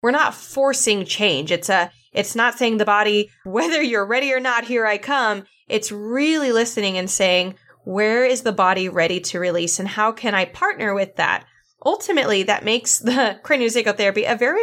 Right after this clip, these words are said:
relaxing modality to receive, which calms down the nervous system, decreases sympathetic tone. Sympathetic tone is responsible for our fight and flight response.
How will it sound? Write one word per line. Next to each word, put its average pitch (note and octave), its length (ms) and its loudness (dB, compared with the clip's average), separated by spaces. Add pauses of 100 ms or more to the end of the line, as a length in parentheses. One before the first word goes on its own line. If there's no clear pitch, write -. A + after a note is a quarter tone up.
relaxing G#3 720 -2
modality D#3+ 800 0 (260)
to A3 200 2
receive, F#3 600 -2
which G#3 360 -2
calms G3 320 0
down E3+ 180 0
the E3 80 -4
nervous C4 320 -2
system, B3 560 0 (280)
decreases G#3 520 -4
sympathetic E3 640 -2
tone. C#4 560 4
Sympathetic F#3+ 560 0
tone F#3 280 -2
is F3+ 180 -4 (260)
responsible G#3 680 0
for F#3 280 0
our F3 140 0
fight G3 320 -2
and F3+ 140 -14
flight C#4 360 -2
response. A#3+ 640 -2